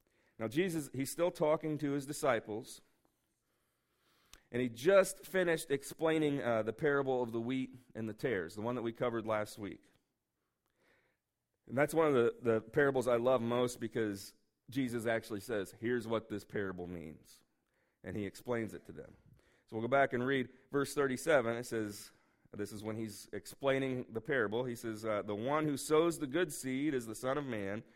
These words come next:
and the field is" what? "Is the world." And then in the next breath, he goes,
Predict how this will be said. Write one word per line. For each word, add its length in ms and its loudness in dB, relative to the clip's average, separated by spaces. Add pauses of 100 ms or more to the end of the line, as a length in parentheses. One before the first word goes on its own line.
(340)
and 200 0
the 40 0
field 520 6
is" 140 -4
what? 260 -2 (1400)
"Is 140 -8
the 100 -6
world." 440 2 (180)
And 100 2
then 280 0
in 180 2
the 80 6
next 320 2
breath, 260 6
he 120 -4
goes, 360 -2